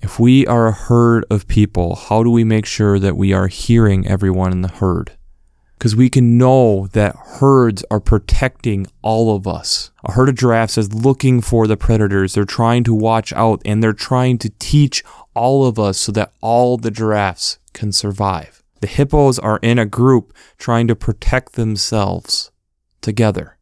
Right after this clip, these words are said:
We are a huge herd of people scattered all over this globe. How are we making sure that we are protecting each other?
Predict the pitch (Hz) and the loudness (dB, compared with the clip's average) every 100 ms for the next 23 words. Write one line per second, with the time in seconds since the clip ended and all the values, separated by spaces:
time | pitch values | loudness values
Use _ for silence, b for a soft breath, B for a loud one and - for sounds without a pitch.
0 | _ 113 117 123 123 - 113 113 107 - | _ 0 2 4 2 0 0 -2 -4 -4
1 | 117 113 104 95 - - 120 113 107 98 | -2 0 -2 -10 -10 -2 2 2 2 -2
2 | 98 _ - 98 - 107 98 85 - _ | -6 _ -14 -14 -4 -4 -2 -8 -18 _
3 | _ _ _ _ - - 113 110 110 - | _ _ _ _ -12 -6 -2 0 0 -2
4 | 110 117 113 - 110 107 101 101 - 104 | 0 0 0 -2 -4 -4 -4 -4 -6 -6
5 | 98 85 - _ _ _ _ _ _ - | -6 -6 -10 _ _ _ _ _ _ -20
6 | - 113 123 123 110 117 117 113 110 - | -8 -2 2 2 2 2 2 2 -2 -4
7 | 104 - 104 101 101 98 95 98 - 104 | -6 -2 -2 0 0 -2 -2 -6 -4 -6
8 | 101 98 107 - - - 87 - - | -4 -10 -12 -12 -12 -10 -10 -10 -14